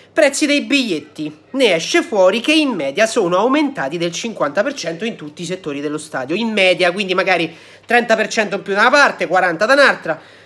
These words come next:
cinquanta da un'altra ancora. Ecco, quando parlavamo di effetto Cristiano Ronaldo e di questo che vi stavo dicendo poc'anzi, si parlava proprio in termini economici. Ovviamente, chi vuole andarsi a vedere la partita, i prezzi sono questi, non è che vai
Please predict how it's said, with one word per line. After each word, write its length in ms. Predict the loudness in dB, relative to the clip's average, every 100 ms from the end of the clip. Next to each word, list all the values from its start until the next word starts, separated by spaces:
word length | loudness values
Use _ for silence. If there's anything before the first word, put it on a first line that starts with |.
| -4
cinquanta 600 | 0 0 2 0 2 0
da 140 | 2
un'altra 400 | 0 -2 -2 -4
ancora. 420 | -4 -6 -10 -10 -14 -20 _
Ecco, 400 | -4 -4 -6 -18 -18 -2
quando 400 | 2 2 2 -4
parlavamo 680 | -2 0 2 2 2 0
di 120 | -4 -6
effetto 380 | -2 -2 -2
Cristiano 580 | -8 -8 -6 2 2 4
Ronaldo 680 | 2 4 4 2 -2 -12 -12 -18 _
e 120 | -6
di 120 | -2 0
questo 320 | 0 0 -2
che 80 | -4
vi 100 | -2
stavo 220 | -2 -2
dicendo 320 | -2 -2 -2
poc'anzi, 600 | -2 -2 -4 -6 -8 -10 -10 -18 -20 _ _
si 240 | -4 0
parlava 400 | 4 4 4 2 2
proprio 240 | 0 0
in 40 |
termini 380 | -2 0 0 -2
economici. 720 | 0 2 2 2 0 -8 -12 -18 -12
Ovviamente, 960 | -4 -2 0 0 -2 -2 -2 -6 -20 -20 _
chi 160 | 0
vuole 220 | 4 6 4
andarsi 360 | 4 0 0
a 40 | -4
vedere 260 | -2 0
la 120 | 2
partita, 340 | 2 2 2 2
i 60 |
prezzi 280 | 2 0 -2
sono 160 | -6 -2
questi, 300 | -2 -4 -2
non 140 | -2
è 100 | -2
che 160 | -2 -2
vai 420 | 0 2 0 -4